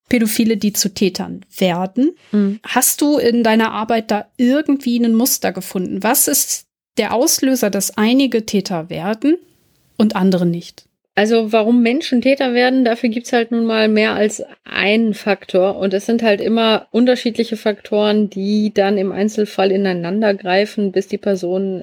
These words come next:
Speaker 2: sich entscheidet, eine Straftat zu begehen. Und wir wissen, dass es ein paar Faktoren gibt, die es erleichtern, Straftaten zu begehen, aber man muss ja jeden Einzelfall betrachten und allein anhand der Beispiele, die ich vorhin genannt habe, hat man ja, glaube ich, schon einen Eindruck davon bekommen,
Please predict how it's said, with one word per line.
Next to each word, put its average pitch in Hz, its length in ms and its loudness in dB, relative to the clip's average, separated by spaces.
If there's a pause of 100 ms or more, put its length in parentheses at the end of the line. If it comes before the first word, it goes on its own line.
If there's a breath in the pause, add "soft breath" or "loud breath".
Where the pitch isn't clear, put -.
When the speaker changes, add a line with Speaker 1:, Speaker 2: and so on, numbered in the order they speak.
Speaker 2:
sich 190 200 -6
entscheidet, 185 720 -2 (800)
eine 180 140 -6
Straftat 165 440 -8
zu 156 100 -14
begehen. 151 360 -14 (1080 loud breath)
Und 190 640 0 (640)
wir 190 320 2
wissen, 233 440 2
dass 202 200 0
es - 320 -2 (140)
ein 175 200 0
paar 190 340 2
Faktoren 185 580 -2
gibt, - 480 -6
die 180 180 0
es - 180 -2
erleichtern, 208 580 -2
Straftaten 226 640 0
zu 208 160 -8
begehen, 202 240 0
aber 190 220 -2
man 185 180 0
muss 208 160 0
ja 208 80 2
jeden 190 260 2
Einzelfall 175 480 -2
betrachten 196 480 -4
und 185 140 -4
allein 180 320 0
anhand 180 340 -4
der 170 80 0
Beispiele, 202 460 0
die 202 80 0
ich - 160 -6
vorhin 190 260 0
genannt 196 320 0
habe, 226 140 -2
hat 214 120 -2
man 208 140 2
ja, 202 120 4
glaube 196 240 2
ich, - 100 -8
schon 196 240 -2
einen 175 220 -2
Eindruck 214 320 2
davon 208 300 0
bekommen, 202 460 2